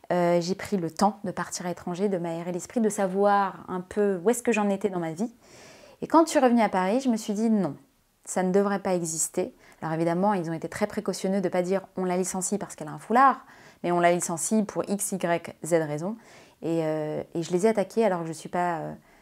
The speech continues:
euh, dans cette démarche de vie. Euh, je, je quitte un emploi sans problème, mais je ne, je ne quitte pas, euh, un emploi, euh, euh, en guerre avec mon employeur. Mais là, je, pour mon ego,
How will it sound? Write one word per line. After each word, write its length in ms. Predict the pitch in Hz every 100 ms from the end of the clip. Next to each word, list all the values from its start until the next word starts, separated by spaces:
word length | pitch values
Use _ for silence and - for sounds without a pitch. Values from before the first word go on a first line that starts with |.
| _ _ -
euh, 320 | - - - 85
dans 140 | 170 165
cette 300 | - 165 160
démarche 560 | 175 175 175 - -
de 100 | 180
vie. 460 | 180 160 165 220 - - - - -
Euh, 220 | 165 160
je, 300 | 156 156 156
je 140 | 147 165
quitte 440 | 156 - 269 269
un 160 | 220 180
emploi 540 | 170 - 185 214 190
sans 220 | - 214
problème, 400 | 208 180 180 226 220 - - -
mais 240 | 175 170
je 140 | 165 175
ne, 520 | 170 165 160 156 160
je 100 | 160
ne 120 | 165
quitte 440 | 160 - 262 - -
pas, 280 | 233 220 190
euh, 160 | 175 -
un 200 | 190 190
emploi, 420 | 185 - 196 196
euh, 260 | 185 165 156 - - -
euh, 140 | 156 -
en 140 | 170
guerre 280 | 170 190 196
avec 200 | 185 170
mon 140 | 165 160
employeur. 440 | 151 156 175 214
Mais 140 | 196
là, 180 | 175 202
je, 120 | 214 - - - _ _
pour 240 | - 202 185
mon 600 | 185 180 180 175 170 170 - 170 185
ego, 480 | 269 277 220 214 262